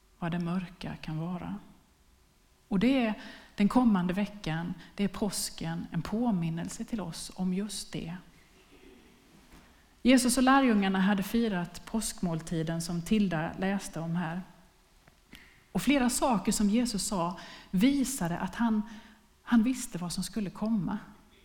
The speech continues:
Om han hade liksom sett inom sig eller fått höra det, jag vet inte. Han visste vad som skulle hända.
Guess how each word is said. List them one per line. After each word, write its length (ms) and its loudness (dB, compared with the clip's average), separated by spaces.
Om 180 -2
han 140 0
hade 320 0
liksom 320 -6
sett 400 -2
inom 300 4
sig 320 -2
eller 200 -2
fått 260 -8
höra 380 -2
det, 100 -2
jag 120 0
vet 340 -4
inte. 260 -8
Han 240 4
visste 340 2
vad 140 -6
som 120 -6
skulle 240 -6
hända. 420 -6